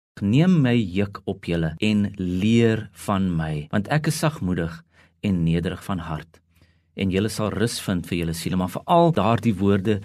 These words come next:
"leer van my." Dis so kosbaar, so kosbaar om by hom te kom leer. Maar hoe gaan ons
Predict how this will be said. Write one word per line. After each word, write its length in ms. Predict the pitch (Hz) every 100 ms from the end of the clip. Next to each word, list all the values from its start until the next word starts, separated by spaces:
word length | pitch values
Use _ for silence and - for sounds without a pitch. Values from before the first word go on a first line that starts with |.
| - _
"leer 500 | 87 82 82 92 90
van 340 | 87 90 80
my." 160 | 76 76
Dis 280 | 131 131 -
so 200 | 156 156 - -
kosbaar, 580 | 139 - - - 85 85 - - -
so 200 | - 208
kosbaar 480 | - 170 - 151 143
om 240 | - 123 120 - -
by 80 | 107
hom 260 | 101 110 113
te 100 | 123
kom 240 | - 113
leer. 540 | 85 76 87 90 82 80 _ _ _
Maar 120 | -
hoe 200 | 110 156
gaan 200 | 214 220
ons 220 | 208 180